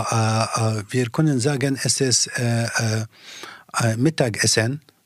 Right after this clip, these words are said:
äh, die Haupt-, äh, Zeit, äh, zum, äh, äh, a-, Ausgehen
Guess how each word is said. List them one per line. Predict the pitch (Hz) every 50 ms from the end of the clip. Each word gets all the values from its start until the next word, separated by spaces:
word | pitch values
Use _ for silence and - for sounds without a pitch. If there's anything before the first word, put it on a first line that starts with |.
| _ _ _ _ - - -
äh, | 120 110 104 107 104 95 104 107 101
die | 107 98
Haupt-, | 113 127 123 - _ - - - -
äh, | 113 107 101 101 98 95 90
Zeit, | - - - 120 117 113 107 - _ - -
äh, | - - 98 - -
zum, | - 98 92 95 90 92
äh, | 98 104 101 90 92 98 95 - - - 107
äh, | 90 90 87 98 - - - - - - - - - - - - _ _ _ - -
a-, | - - _ - - - _ - - 117
Ausgehen | 101 - - 101 101 98 95 95 92